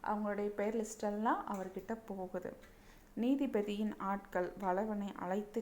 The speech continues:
சென்றனர். இப்போ மரியாதை ராமன் நீதிபதி இல்லையா, அவருடைய ஆட்கள் என்ன செய்றாங்கன்னா வளவனை கூட்டிட்டு போறாங்க.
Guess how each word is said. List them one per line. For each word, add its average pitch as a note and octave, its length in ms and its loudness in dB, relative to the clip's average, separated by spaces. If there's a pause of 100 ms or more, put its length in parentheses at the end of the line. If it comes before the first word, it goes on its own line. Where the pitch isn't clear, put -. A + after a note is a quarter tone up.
சென்றனர். F#3 600 -4 (1300)
இப்போ - 240 0 (220)
மரியாதை A3 540 0
ராமன் G#3+ 340 0
நீதிபதி A3 400 0
இல்லையா, A#3 340 0 (500)
அவருடைய A3+ 460 2
ஆட்கள் A#3 340 2
என்ன A3+ 160 2
செய்றாங்கன்னா A#3 500 0
வளவனை G#3+ 420 4
கூட்டிட்டு G#3 480 -4
போறாங்க. F#3+ 420 -4